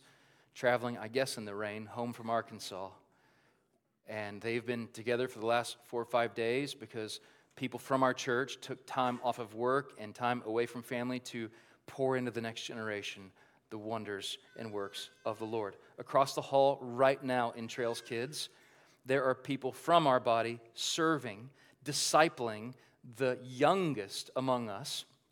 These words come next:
I texted Amy and said, "Hey, what are you guys gonna be going over this week?" This is what she replied. The big picture question is this: why was Jesus born? Here's the answer.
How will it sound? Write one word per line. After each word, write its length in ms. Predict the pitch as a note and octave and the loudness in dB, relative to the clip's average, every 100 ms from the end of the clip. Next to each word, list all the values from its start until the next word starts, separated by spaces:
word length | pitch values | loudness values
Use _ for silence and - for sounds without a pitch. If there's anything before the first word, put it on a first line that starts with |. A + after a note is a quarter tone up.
| _ _ _ _ - - | _ _ _ _ -20 -14
I 80 | A2 | -4
texted 400 | C3 - B2+ A#2 | -4 -2 -2 0
Amy 260 | B2+ B2+ | 2 0
and 80 | A#2 | -2
said, 180 | - A#2 | -4 -2
"Hey, 180 | A#2 A2+ - - | -4 -6 -18 -10
what 140 | - C3 | -2 0
are 20 | |
you 80 | C3 | 4
guys 240 | B2+ A#2+ | 4 2
gonna 160 | - A2+ | -2 -6
be 140 | A2 | -4
going 240 | A2 A2 A2 | -4 -4 -2
over 240 | A#2 A2+ | -4 -4
this 180 | G2+ - | -6 -8
week?" 220 | G#2+ - | -8 -8
This 160 | A#2 A2+ | -10 -8
is 80 | |
what 120 | A2 - | -6 -6
she 140 | B2 | -4
replied. 460 | G#2+ - A2+ G#2 - - - _ | -6 0 0 0 -6 -20 -20 _
The 80 | B2 | 2
big 380 | D#3 - - | 2 2 -8
picture 280 | - D#3+ D3 | -8 -4 -4
question 400 | - - - C3 | 0 2 2 -4
is 160 | A#2 G#2 | -6 2
this: 300 | C3 A#2 - | 2 2 -2
why 300 | A#2+ C3 D3+ | 4 6 6
was 140 | D3 | 4
Jesus 360 | - C#3 B2+ A#2+ | 0 -2 -2 -6
born? 360 | A#2+ B2 G#2+ F2 - _ _ _ _ _ _ _ _ _ _ _ - | -2 -2 -2 -8 -20 _ _ _ _ _ _ _ _ _ _ _ -10
Here's 240 | A2+ D3+ C#3+ | -4 -2 -2
the 100 | B2+ | -2
answer. 380 | B2 B2 F#2 | 0 -4 -12